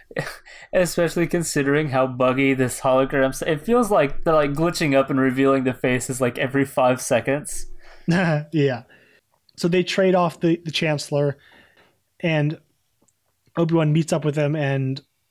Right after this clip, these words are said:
Speaker 2: af-, after a brief fight, they're all kid-, they're all captured. It looks like they've won.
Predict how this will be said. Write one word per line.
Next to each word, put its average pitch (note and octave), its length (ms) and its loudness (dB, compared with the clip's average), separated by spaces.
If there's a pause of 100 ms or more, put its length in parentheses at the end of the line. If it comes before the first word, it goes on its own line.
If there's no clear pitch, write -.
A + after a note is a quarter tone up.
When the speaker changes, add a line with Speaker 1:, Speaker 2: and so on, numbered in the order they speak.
(480)
Speaker 2:
af-, G3+ 100 -4
after G3+ 360 2
a F3 40 4
brief F3 340 0
fight, D#3 360 -2
they're D#3 200 0
all C#3 140 2
kid-, E3 300 -4
they're E3 140 2
all D3 100 0
captured. D#3 380 -4
It D#3+ 60 0
looks G3 220 0
like D#3 140 0
they've D3 220 0
won. B2+ 420 0